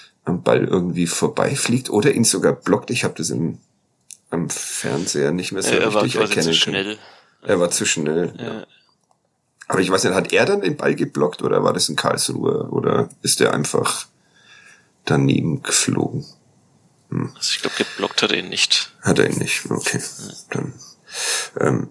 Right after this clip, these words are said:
Speaker 1: ja, so wär's fast noch ein, ein Sieg geworden für den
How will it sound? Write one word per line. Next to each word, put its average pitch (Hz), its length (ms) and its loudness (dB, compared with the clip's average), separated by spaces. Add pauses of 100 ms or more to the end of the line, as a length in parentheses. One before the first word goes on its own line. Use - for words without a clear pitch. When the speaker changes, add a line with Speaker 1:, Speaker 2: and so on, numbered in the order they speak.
Speaker 1:
ja, - 200 4
so 82 220 2
wär's 90 160 4
fast - 220 4
noch - 260 2
ein, 92 400 0 (440)
ein 80 320 0
Sieg - 720 -2
geworden 69 500 2
für - 180 -2
den - 280 -4